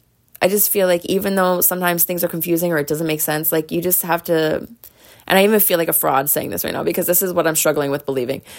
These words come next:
You still have to just always believe that, like, things are always working out for your highest good and that you're being led where you need to be. Y-, it doesn't matter what happens. Like,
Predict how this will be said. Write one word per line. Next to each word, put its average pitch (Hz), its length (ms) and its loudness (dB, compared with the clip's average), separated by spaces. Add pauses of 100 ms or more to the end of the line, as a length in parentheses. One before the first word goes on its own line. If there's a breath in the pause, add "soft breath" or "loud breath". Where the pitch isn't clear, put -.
(180 loud breath)
You 208 120 2
still 226 200 -2
have 240 140 -2
to 233 60 -6
just 214 120 -2
always 180 180 4
believe 156 560 0
that, 165 180 4
like, 151 160 2
things 156 360 -2
are 156 60 2
always 147 220 4
working 147 240 -2
out 143 120 0
for 160 100 0
your 156 100 0
highest 147 400 0
good 160 360 0 (720)
and 202 100 4
that 180 140 2
you're 180 100 2
being 180 300 2
led 165 460 4
where 170 200 4
you 160 160 4
need 151 220 -2
to - 80 -8
be. 147 420 -4 (240)
Y-, 180 180 0
it 175 120 4
doesn't 185 180 2
matter 165 220 2
what 156 140 0
happens. 147 540 0
Like, 147 280 0